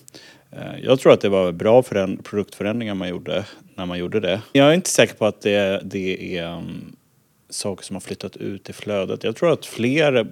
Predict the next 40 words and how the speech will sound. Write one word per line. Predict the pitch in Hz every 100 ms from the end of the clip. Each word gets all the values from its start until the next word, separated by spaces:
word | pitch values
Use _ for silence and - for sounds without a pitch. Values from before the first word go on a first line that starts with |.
| -
offentliga | 113 113 107 - 95
personer | 98 117 131
har | 107
sett | - 92 _ -
möjligheten | 98 95 90 104 123 - 98 92
att | - 87 -
använda | 95 95 135
LinkedIn | 147 139 87 82 110 - - - -
som | - 104 98
ett, | 90 - -
eh, | 87
forum | - 101 87 80
att | 87 -
bygga | 95 87 120
sitt | 110 -
personliga | 98 - - - - -
varumärke. | 92 92 107 - - 104 _ _ - -
Och | - 104
att |
det | -
är |
det | 101 123
vi | 135
ser | - 87 90
snarare. | 104 98 95 104 -
Och | - - 107 110
att | 101
vi | 101
kanske | 107 104
har | 98
gjort | 98
förändringar | - 98 101 98 98 95
utav | 90 - 90 87
hur | 98
vi | 95 87
prioriterar | - 90 92 98 87
nyhetsflödet | 92 90 92 - 110 123 92 90
så | - -
att, | 90 _ -
eh, | - 95